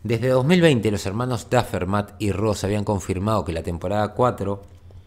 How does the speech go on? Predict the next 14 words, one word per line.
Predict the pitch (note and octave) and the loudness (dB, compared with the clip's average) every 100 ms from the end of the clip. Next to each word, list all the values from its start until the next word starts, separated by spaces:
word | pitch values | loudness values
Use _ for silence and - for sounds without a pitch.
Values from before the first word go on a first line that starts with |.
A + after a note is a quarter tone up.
| - - - - - | -20 -20 -20 -16 -4
de | F2+ | -4
Stranger | - G2+ G#2 F2+ G#2 | -2 0 0 0 -4
Things | - B2 A2 - | -2 0 0 -4
no | G2+ F#2 | -4 -4
sería | F#2+ F#2+ G#2 | -2 0 2
la | B2 | 2
última | G#2+ A2+ G#2 - | 2 0 -2 -2
y | B2 | -6
que | G#2 A#2+ A2+ - | -4 -2 -4 -2
una | C#3 D3 C3 | 0 2 2
quinta | - B2+ A#2 | 2 0 0
estaba | - G2 F#2 | 2 0 0
en | E2 | -2
camino. | D#2 C#2+ C#2+ D2 D2+ | -4 -6 -8 -10 -12